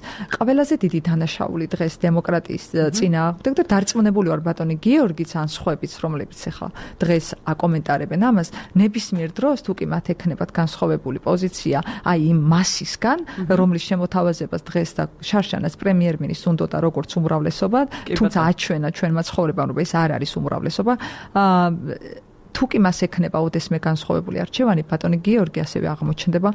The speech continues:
Speaker 1: მსხვერპლი და მოძალადეების, აა, ფიზიკური ან სიტყვიერი
Speaker 2: ეს
Speaker 1: თავდასხმის, აა, სამიზნე.
Speaker 2: ეს არის, დიახ, სწორედ მნიშვნელოვანი, აა, გასათვალისწინებლად, ყოველთვის, აა, როგორც კი შესაძლებლობა მეძლევა, ამას უსვამ ხაზს, რომ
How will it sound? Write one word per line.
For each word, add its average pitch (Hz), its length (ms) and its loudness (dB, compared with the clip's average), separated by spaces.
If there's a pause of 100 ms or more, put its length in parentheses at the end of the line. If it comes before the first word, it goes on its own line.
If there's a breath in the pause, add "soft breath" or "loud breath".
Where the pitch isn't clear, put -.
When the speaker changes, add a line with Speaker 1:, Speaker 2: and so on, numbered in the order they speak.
(120 loud breath)
Speaker 1:
მსხვერპლი 190 760 0 (100)
და - 160 0
მოძალადეების, 165 1000 2 (280 loud breath)
აა, 170 320 4
ფიზიკური 185 640 2
ან 196 260 6
სიტყვიერი 196 460 0
Speaker 2:
ეს - 20 -12
Speaker 1:
თავდასხმის, 190 680 0
აა, 165 240 2
სამიზნე. 156 680 -2
Speaker 2:
ეს 196 220 -2
არის, 170 280 2
დიახ, 147 280 2
სწორედ 139 280 0
მნიშვნელოვანი, 143 720 2
აა, 139 260 2
გასათვალისწინებლად, 143 1040 0
ყოველთვის, 143 500 0 (120)
აა, 127 300 -2 (420)
როგორც 135 380 -2
კი 156 120 -6 (240)
შესაძლებლობა 160 560 2
მეძლევა, 147 400 0
ამას 135 240 0
უსვამ 143 340 -2
ხაზს, 147 300 -2
რომ 175 160 2